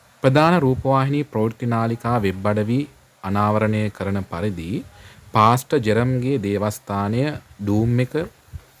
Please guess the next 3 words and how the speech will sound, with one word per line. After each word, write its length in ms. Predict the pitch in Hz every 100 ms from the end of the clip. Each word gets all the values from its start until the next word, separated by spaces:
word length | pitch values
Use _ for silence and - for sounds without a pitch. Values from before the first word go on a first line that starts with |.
| - - - _
ඉදිකිරීම 600 | 113 117 135 156 151 156 156
වෙනුවෙන් 540 | 113 107 135 107 92 120 185 - - - - - - _
යොදාගත් 680 | - 98 95 107 110 120 135